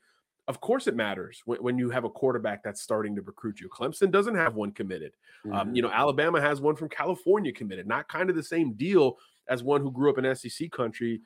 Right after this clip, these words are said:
Speaker 1: like Walker White. So I do think that's going to matter. Um, you always wanna pair yourself as a receiver with great quarterbacks. We talked about the Arch Manning effect
Speaker 2: Right.
Speaker 1: earlier. I don't know if they had any receivers committed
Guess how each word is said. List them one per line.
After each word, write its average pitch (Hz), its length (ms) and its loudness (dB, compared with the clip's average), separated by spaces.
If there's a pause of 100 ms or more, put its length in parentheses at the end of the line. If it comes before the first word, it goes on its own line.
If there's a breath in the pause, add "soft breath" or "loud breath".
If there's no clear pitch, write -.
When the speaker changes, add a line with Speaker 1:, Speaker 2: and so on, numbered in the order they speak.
(240 soft breath)
Speaker 1:
like 113 240 0
Walker 110 340 -2
White. 127 360 -2
So 131 160 2
I 127 100 4
do 143 300 -2
think 139 420 0 (260 soft breath)
that's 123 260 0
going 123 340 2
to 104 40 0
matter. 107 580 0
Um, 98 320 -4
you 113 140 -4
always 131 240 6
wanna 120 200 0
pair 117 320 0
yourself 107 460 -2
as 104 140 -2
a 101 60 -6
receiver 123 580 2 (300 soft breath)
with 123 180 -2
great 123 240 2
quarterbacks. 98 480 -2
We 101 60 -14
talked 120 240 0
about 110 160 0
the - 120 -4
Arch 110 240 2
Manning 113 280 0
effect 104 260 -2
Speaker 2:
Right. 110 140 4
Speaker 1:
earlier. 123 340 4
I 113 60 4
don't 143 100 2
know 135 80 4
if 127 80 0
they 117 80 -2
had 113 140 -2
any 120 140 2
receivers 143 520 0
committed 107 440 -2